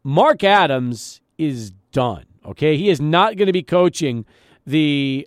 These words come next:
Red Raiders in the Big Twelve, um, tournament and has been suspended. In fact, the school has called it, quote, "inappropriate, unacceptable, and racially insensitive comments."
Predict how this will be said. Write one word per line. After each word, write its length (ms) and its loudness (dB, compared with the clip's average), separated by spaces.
Red 240 2
Raiders 640 -2
in 500 -2
the 380 -6
Big 180 0
Twelve, 800 0
um, 580 -2
tournament 480 -2
and 320 0
has 160 -2
been 160 0
suspended. 680 -2
In 120 -4
fact, 380 2
the 80 -10
school 460 0
has 160 -2
called 320 0
it, 100 -4
quote, 320 -2
"inappropriate, 680 0
unacceptable, 680 -2
and 240 -2
racially 540 -4
insensitive 720 -6
comments." 600 -4